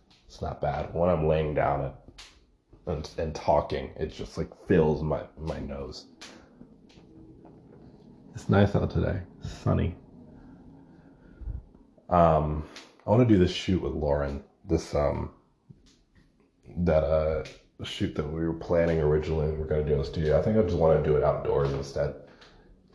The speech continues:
Like, I kinda wanna have it in the studio 'cause there, like, there's a specific thing I wanna, I want it to look like in studio, but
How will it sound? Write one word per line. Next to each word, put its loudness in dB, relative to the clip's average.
Like, 10
I 12
kinda 8
wanna 8
have 6
it 8
in 8
the 6
studio 6
'cause 0
there, 0
like, -2
there's -4
a -4
specific 0
thing 2
I 4
wanna, 4
I 2
want 6
it -2
to -4
look 0
like 6
in 4
studio, 4
but 2